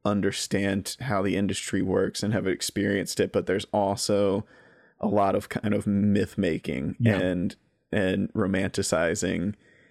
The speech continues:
Speaker 1: even in the ones that, that kind of try to be like, "This is how it really is." There's still this kind of romanticizing of it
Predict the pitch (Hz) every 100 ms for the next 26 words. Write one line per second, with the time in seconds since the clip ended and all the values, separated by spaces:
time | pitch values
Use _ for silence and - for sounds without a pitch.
0 | _ - - 123 120 110 104 104 104 101
1 | 104 - 95 87 85 - - - 101 95
2 | 98 - - 101 101 98 92 92 95 90
3 | 87 - _ - _ - - - 95 98
4 | 95 90 104 101 98 95 95 - 98 -
5 | - 113 110 98 - - 92 98 87 98
6 | 95 - 95 - 87 87 90 - 90 95
7 | - -